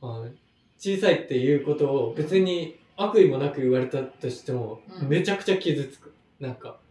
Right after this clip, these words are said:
Speaker 1: 「あ、俺なんか平均以下なんだ」みたいな。
Speaker 2: うん、うん、うん。
Speaker 1: 変な、てか気にしたことない人でさえダメージを受けちゃうみたいな。
Speaker 2: うん、うん、うん。
Speaker 1: その言葉に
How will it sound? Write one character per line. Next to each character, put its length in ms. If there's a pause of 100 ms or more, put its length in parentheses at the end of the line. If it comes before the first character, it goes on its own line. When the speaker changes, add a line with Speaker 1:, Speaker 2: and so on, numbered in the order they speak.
(320)
Speaker 1:
「あ、 200 (260)
俺 260
な 140
ん 80
か 280 (140)
平 300
均 240
以 80
下 160
な 100
ん 80
だ」 160
み 80
た 120
い 100
な。 260
Speaker 2:
う 60
ん、 20
う 40
ん、 40
う 40 (400)
ん。 40
Speaker 1:
変 200
な、 80 (920)
て 100
か 100
気 160
に 140
し 80
た 120
こ 120
と 120
な 140
い 100
人 480
で 120
さ 120
え 100
ダ 160
メ 140
ー 40
ジ 100
を 60
受 160
け 60
ち 80
ゃ 60
う 60
み 120
た 120
い 120
な。 240
Speaker 2:
う 20
ん、 40
う 20
ん、 40 (500)
う 40
ん。 20
Speaker 1:
そ 120
の 160
言 140
葉 580 (840)
に 460